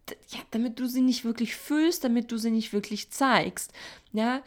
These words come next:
für mich bedeutet das etwas, ja, da zeigt sich was, du machst aber alles, damit das eben nicht an die Oberfläche kommt, damit,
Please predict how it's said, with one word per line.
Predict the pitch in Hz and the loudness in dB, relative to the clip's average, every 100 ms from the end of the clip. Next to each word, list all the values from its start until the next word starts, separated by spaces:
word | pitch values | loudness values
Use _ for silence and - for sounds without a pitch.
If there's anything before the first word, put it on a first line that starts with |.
| - - | -14 -20
für | - 254 | -4 -2
mich | 240 330 - | 0 -2 -6
bedeutet | 226 247 254 | -4 -4 -4
das | 233 233 | -6 -4
etwas, | 220 - 226 220 - _ - | -6 -4 -2 -4 -8 _ -4
ja, | 220 233 | 2 2
da | 214 214 | 0 -2
zeigt | 254 277 294 | 0 2 0
sich | 381 - | -4 -4
was, | 330 330 370 - - - | 0 0 -2 -6 -12 -10
du | 214 247 | -2 0
machst | 254 - | 0 0
aber | 240 208 - - | -2 -2 -2 4
alles, | 254 302 240 311 - - - - | 6 6 4 2 -4 -12 -20 2
damit | 220 233 233 | 6 6 4
das | 233 - - - | 0 -6 -8 0
eben | 226 202 220 | 2 4 4
nicht | 233 - | 2 2
an | 208 | 0
die | 202 | 2
Oberfläche | 214 214 220 - - 202 | 0 0 -2 -4 -6 -4
kommt, | 190 175 | -4 0
damit, | 202 208 | 2 2